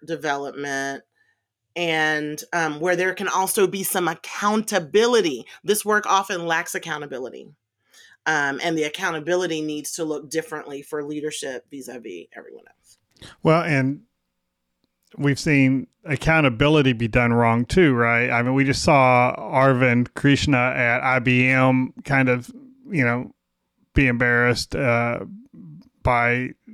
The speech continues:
Speaker 2: basically in a Zoom meeting setting, setting, saying that managers who don't meet diversity goals, uh, you know, which sounds like a quota system the way he laid it out, uh, are gonna have, you know, are not gonna get bonuses or maybe even lose their roles.
Speaker 1: Yeah,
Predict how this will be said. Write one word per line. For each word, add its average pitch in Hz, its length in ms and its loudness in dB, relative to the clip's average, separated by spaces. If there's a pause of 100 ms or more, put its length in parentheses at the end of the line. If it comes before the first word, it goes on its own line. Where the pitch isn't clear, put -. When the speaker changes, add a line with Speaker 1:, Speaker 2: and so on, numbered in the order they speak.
(420)
Speaker 2:
basically 143 600 2
in 127 80 2
a 127 100 4
Zoom 135 300 4
meeting 123 320 2
setting, 123 500 0 (480)
setting, 135 580 0
saying 135 400 2
that 123 240 0
managers 127 520 0
who 139 80 2
don't 127 300 0
meet 135 280 0
diversity 123 500 0
goals, 123 840 2 (500)
uh, 117 560 0
you 139 180 -4
know, 117 140 -4
which - 240 -10
sounds 131 540 0
like 147 240 0
a 139 60 -6
quota 147 280 4
system 143 380 0
the 131 80 2
way 131 180 2
he 127 80 0
laid 131 240 2
it 120 100 2
out, 131 380 2 (400)
uh, 151 40 2
are 135 520 2
gonna 135 240 2
have, 127 480 0 (120)
you 143 140 2
know, 123 80 2
are 131 160 0
not 143 140 2
gonna 135 140 2
get 135 200 -2
bonuses 135 540 4
or 131 60 0
maybe 127 240 0
even 123 200 0
lose 127 240 0
their 117 140 -2
roles. 131 640 2
Speaker 1:
Yeah, 151 80 -6